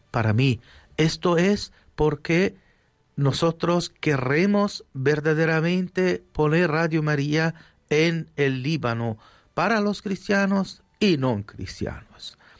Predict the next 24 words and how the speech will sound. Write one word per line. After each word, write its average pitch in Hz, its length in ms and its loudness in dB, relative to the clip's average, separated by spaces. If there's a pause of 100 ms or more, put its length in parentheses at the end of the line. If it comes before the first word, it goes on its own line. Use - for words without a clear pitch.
(140)
Es 98 180 -2
muy 156 160 2
importante 208 500 -2
como 165 220 0
mensaje 202 760 -2 (260)
también 143 360 -2
lo 160 120 -2
que, 156 240 0 (160)
lo 151 120 0
que 156 380 2 (180)
dice 196 380 -2
siempre, 180 880 -2 (540)
eh, 147 400 2
Papa 165 800 -2
Francisco 165 800 -2 (320)
y 320 260 2
lo 262 180 0
que 240 140 0
ha 208 120 2
dicho 262 400 -4
también 254 460 -2
Papa 285 280 0
Juan 269 240 -4
Pablo 320 480 0